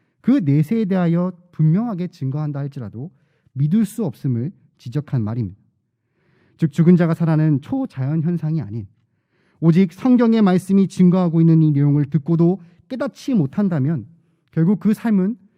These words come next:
불신자의 고통받는 삶이 되겠지만 즉시 깨달아 회개하고 하나님께 소망을 두기만 한다면 그야말로 택자의 위로받는 삶이 된다는 것을 예수님께서는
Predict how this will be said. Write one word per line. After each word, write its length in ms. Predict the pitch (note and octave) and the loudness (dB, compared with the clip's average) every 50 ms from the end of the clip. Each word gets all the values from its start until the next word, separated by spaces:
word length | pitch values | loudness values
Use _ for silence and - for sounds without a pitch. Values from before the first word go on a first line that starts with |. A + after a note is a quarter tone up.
| _ _ _ _ | _ _ _ _
불신자의 680 | _ - D#3+ - - F#3+ F#3+ F3+ D#3+ E3 D#3+ D#3+ D#3 D#3+ | _ 0 0 2 4 4 4 6 6 4 4 2 2 2
고통받는 600 | - D3+ C#3+ G3+ F#3+ F3 E3+ E3 D3+ D3+ D3 D3+ | -2 0 2 2 2 4 4 4 4 4 4 2
삶이 300 | D3 - D#3+ D3 C#3+ C3+ | 0 0 0 0 0 0
되겠지만 340 | B2 A#2+ A#2 - - F#2+ - _ _ _ _ _ _ _ _ _ _ _ _ _ _ _ _ _ | 0 -2 -4 -6 -8 -14 -20 _ _ _ _ _ _ _ _ _ _ _ _ _ _ _ _ _
즉시 280 | _ F3+ E3 - - E3+ | _ 0 2 2 -2 -2
깨달아 400 | - F#3+ E3 F#3+ F#3 F#3 F#3 D3 | -2 -2 -2 0 0 2 2 2
회개하고 580 | E3+ G3+ D#3+ G3 F#3+ F3 E3 D#3 F3+ F#3 E3 | 2 0 2 0 0 0 -2 -2 -2 -4 -4
하나님께 480 | C#3 - - A#3 B3 A#3 A#3 G3 A#3+ A3+ | -6 -6 -4 -2 0 0 0 0 -2 -6
소망을 420 | - - C4 B3 B3 A#3 A3+ A3 | -6 -4 -6 -4 -4 -4 -4 -4
두기만 300 | F3+ F#3+ F3 F#3+ F#3+ F3+ | -4 -2 -2 0 0 0
한다면 500 | F#3 F#3 F3 D#3 B2+ B2 D3+ D#3+ C#3 G#2+ - - _ _ _ _ _ _ _ _ _ _ | 0 0 0 -2 -2 -2 -2 -2 -2 -4 -6 -12 _ _ _ _ _ _ _ _ _ _
그야말로 440 | - F#3 G3+ A3 A#3 A3+ A3 A3 G#3+ | 2 4 6 6 6 4 4 2 0
택자의 560 | G#3+ - A#3+ G#3 - - G#3 G3 F#3+ F#3 E3 | -2 -4 -8 -10 -6 -6 -4 -2 0 0 0
위로받는 420 | D3+ D#3 E3+ D#3+ E3+ D#3+ D3+ D#3 D#3 | 2 2 2 2 2 2 2 0 0
삶이 300 | D#3 - D#3 D3 D3 C3+ | -2 -2 -2 0 0 0
된다는 360 | A#2+ A2+ A2 A#2 A2 A2 G#2+ | 0 -2 -2 -4 -4 -6 -6
것을 340 | G2+ G2 - D3 D3+ A#2 G2 - _ _ _ _ _ _ _ _ | -8 -8 -8 -8 -8 -8 -10 -14 _ _ _ _ _ _ _ _
예수님께서는 800 | - B2 C3 - G3+ G#3 A3 G3 F#3+ E3 - B2+ A#2 A#2 C#3+ F#3+ | -8 -8 -6 -4 -4 -4 -4 -4 -6 -6 -6 -6 -8 -8 -10 -12